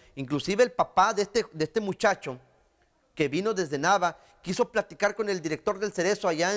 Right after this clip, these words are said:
en, en el Centro de Reinserción Social. Lo tuvieron cerca de cuatro a cinco horas esperando para al último decirle, "El director está muy,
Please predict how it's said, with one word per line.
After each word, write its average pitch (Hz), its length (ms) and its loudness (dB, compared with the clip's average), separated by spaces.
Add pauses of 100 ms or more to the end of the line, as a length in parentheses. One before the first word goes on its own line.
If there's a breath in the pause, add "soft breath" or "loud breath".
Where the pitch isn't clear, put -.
(160)
en, 170 440 -4 (300 soft breath)
en 135 120 -2
el 127 100 0
Centro 196 300 0
de 196 140 2
Reinserción 196 500 -2
Social. 208 480 2 (320 soft breath)
Lo 156 180 0
tuvieron 220 520 0 (360)
cerca 214 340 -2
de 214 100 -2
cuatro 208 300 0
a 202 40 -4
cinco 220 380 -2
horas 208 240 0
esperando 190 640 0 (460)
para 156 180 6
al 170 100 0
último 220 300 -2
decirle, 240 540 0 (280 soft breath)
"El 180 140 0
director 175 340 0
está 226 200 0
muy, 220 160 -4